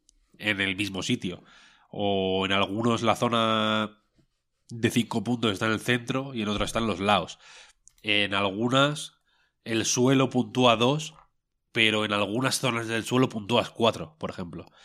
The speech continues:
Y en otras pu-, el, todo el suelo puntúa cuatro. Entonces eso cambia totalmente, eh, las estrategias posibles, ¿sabes?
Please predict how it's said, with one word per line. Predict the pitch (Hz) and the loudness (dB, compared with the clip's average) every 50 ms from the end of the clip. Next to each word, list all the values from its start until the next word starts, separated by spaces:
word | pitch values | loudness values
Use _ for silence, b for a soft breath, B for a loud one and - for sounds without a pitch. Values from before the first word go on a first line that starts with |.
| B B B B B B | B B B B B B
Y | - 107 | 0 0
en | 107 107 | 2 2
otras | 113 113 131 127 - - | 2 2 0 0 0 -2
pu-, | 123 113 107 | -8 -8 -6
el, | 107 95 - | -6 -6 -4
todo | - 120 120 | -2 0 0
el | 113 | 0
suelo | 101 - 120 113 110 90 | 0 2 2 2 2 0
puntúa | 113 110 98 - 110 101 95 | -4 -10 -4 0 0 0 0
cuatro. | - 110 107 104 - 90 78 - _ b b b b b b | 2 0 0 0 0 -4 -14 -14 _ b b b b b b
Entonces | 110 98 117 113 107 117 - - | -8 -2 -2 0 0 -2 -2 -2
eso | 110 127 131 - | -2 -2 0 4
cambia | 120 127 131 110 101 90 82 - - | 2 2 2 2 0 0 -2 -4 -6
totalmente, | - 104 - 107 104 101 104 92 - 107 98 95 92 87 - _ _ _ _ _ _ _ _ _ _ _ _ _ _ _ - | -4 0 0 0 0 0 -4 -2 0 0 0 0 0 -2 -6 _ _ _ _ _ _ _ _ _ _ _ _ _ _ _ -12
eh, | 104 101 95 92 87 85 85 | -8 -6 -6 -4 -6 -4 -2
las | 87 95 90 107 | -2 -2 -2 -2
estrategias | 101 - 107 104 87 120 117 - 113 104 - | -4 -2 -2 0 0 0 0 2 2 0 0
posibles, | - 107 - - 139 135 101 82 - - _ - | -2 -4 -2 0 -2 -2 -2 -4 -8 -14 _ -16
¿sabes? | - - 107 147 156 | -14 -12 -12 -12 -14